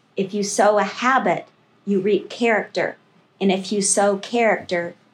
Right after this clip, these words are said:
you reap destiny." And can't you see the difference between Haman's attitude, one of arrogance and pride and self-promotion, and the attitude of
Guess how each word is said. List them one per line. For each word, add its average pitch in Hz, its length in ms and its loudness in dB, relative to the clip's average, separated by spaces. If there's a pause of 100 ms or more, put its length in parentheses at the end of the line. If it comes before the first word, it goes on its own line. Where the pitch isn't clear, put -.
(160)
you 185 160 2
reap 185 400 0
destiny." 170 680 -4 (540)
And 190 100 -4
can't 247 460 0
you 247 80 0
see 214 600 2 (220)
the 196 140 0
difference 208 800 0
between 202 520 -2
Haman's 226 800 0
attitude, 175 680 -2 (380)
one 214 200 2
of 220 220 -4
arrogance 226 640 0
and 190 300 -6
pride 208 560 2 (240)
and 185 120 -2
self-promotion, 208 1080 0 (500)
and 202 140 0
the 185 160 0
attitude 202 800 2
of 190 420 0